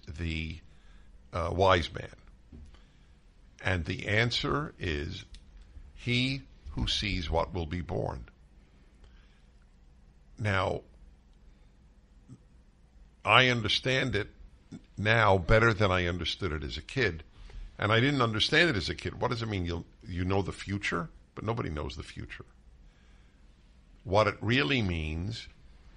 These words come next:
and I'm not reading into it, who is the wise man? The one who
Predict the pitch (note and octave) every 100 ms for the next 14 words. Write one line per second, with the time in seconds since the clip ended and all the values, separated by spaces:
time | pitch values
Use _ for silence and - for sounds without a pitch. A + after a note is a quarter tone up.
0 | - - F2 D#2+ F2 F2 - F2+ D#2+ D#2+
1 | E2+ - - - - - - - - -
2 | - - - - - - - - - E3
3 | - - G2 A2+ C3+ C3 B2 A#2+ A2+ A2+
4 | B2 A#2 B2 B2+ D3 E3 - - - -
5 | - - - - E2 F2+ F#2+ G#2+ A#2 C3
6 | - - - - - - - - - A#2
7 | A2+